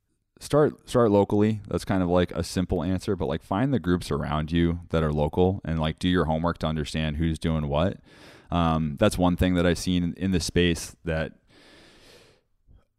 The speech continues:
I love it when people start up new initiatives, and it's great, and I love entrepreneurial ideas and all that stuff, but I also wonder if we weren't, if we were all working on,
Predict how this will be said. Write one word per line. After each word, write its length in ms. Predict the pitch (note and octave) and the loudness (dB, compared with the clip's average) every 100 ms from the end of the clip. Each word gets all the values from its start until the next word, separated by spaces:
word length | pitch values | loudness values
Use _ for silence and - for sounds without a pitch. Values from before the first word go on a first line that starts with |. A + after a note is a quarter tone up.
| - | -4
I 80 | G2+ | 2
love 220 | G#2 G#2 | 4 4
it 40 | A2+ | 4
when 140 | G2+ | 4
people 200 | G2+ F#2 | 4 2
start 220 | - F#2 | 4 2
up 120 | F#2 | 4
new 100 | F#2 | 2
initiatives, 560 | F2 F2 - F#2+ F#2+ F2 | 2 2 2 2 2 0
and 120 | E2 | -4
it's 120 | D#2 | -4
great, 300 | - E2+ E2+ | 0 2 2
and 100 | C2+ | 0
I 120 | D#2 D2+ | -2 0
love 240 | D#2 D#2+ | 0 0
entrepreneurial 600 | D2+ D#2+ - D#2+ D#2 C#2+ - | 0 -4 -4 -2 -2 -4 -4
ideas 520 | D#2 D2 E2 E2+ D#2 | -6 -2 0 0 -2
and 80 | D2+ | -2
all 80 | |
that 100 | D2+ | -4
stuff, 280 | - D#2 D#2+ | -2 -2 0
but 120 | E2+ | 0
I 80 | D#2 | 2
also 300 | D#2 E2 E2+ | 2 2 0
wonder 460 | D2+ D2+ D#2 D#2 D2+ | -2 -2 -2 -2 -2
if 240 | A#1 D#2+ | -4 0
we 80 | F2 | 2
weren't, 300 | D#2+ E2+ - | 4 2 0
if 240 | - D#2+ - | -6 -6 2
we 100 | F#2 | 4
were 120 | F#2+ | 4
all 280 | C2+ E2 E2 | 6 4 4
working 380 | D#2 D2+ F2 D#2+ | 2 0 -2 0
on, 600 | D2+ D2+ D2+ D2+ D#2 | -2 -2 -4 -8 -12